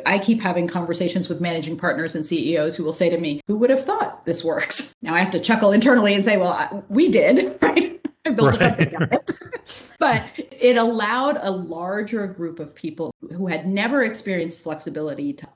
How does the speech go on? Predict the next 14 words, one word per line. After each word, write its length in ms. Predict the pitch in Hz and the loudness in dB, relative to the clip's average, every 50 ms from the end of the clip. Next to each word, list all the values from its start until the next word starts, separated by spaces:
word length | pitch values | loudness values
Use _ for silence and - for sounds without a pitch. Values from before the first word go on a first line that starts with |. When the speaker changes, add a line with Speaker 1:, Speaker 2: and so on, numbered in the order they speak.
| _ | _
Speaker 1:
understand 1080 | - 156 160 160 160 156 156 156 151 - - 156 143 139 135 135 131 120 123 131 - - - | -8 -8 -6 -6 -6 -6 -6 -8 -10 -12 -8 -6 -6 -6 -6 -6 -6 -6 -6 -8 -8 -14 -14
that 260 | 131 139 127 117 110 | -8 -6 -4 -4 -4
it 220 | 135 - - - 139 | -6 -8 -10 -16 -14
works. 460 | 143 139 127 - - - - - - | -12 -12 -10 -12 -14 -18 -20 -20 -16
They, 420 | _ 175 175 185 190 190 - - - | _ -2 0 0 0 -2 -4 -8 -8
a 80 | - | -6
large 540 | 165 170 170 175 170 180 185 196 202 196 196 | -4 -4 -2 -2 0 0 0 0 0 0 -2
amount 260 | 196 185 165 156 156 | -2 -4 -4 -4 -4
of 60 | 156 - | -6 -8
people 220 | 180 170 170 160 | -10 -10 -10 -8
who 100 | 156 160 | -8 -6
would 140 | 151 156 151 | -8 -8 -8
have 120 | 151 147 - | -10 -12 -10
thought 360 | - 156 147 147 - - | -8 -8 -6 -6 -8 -10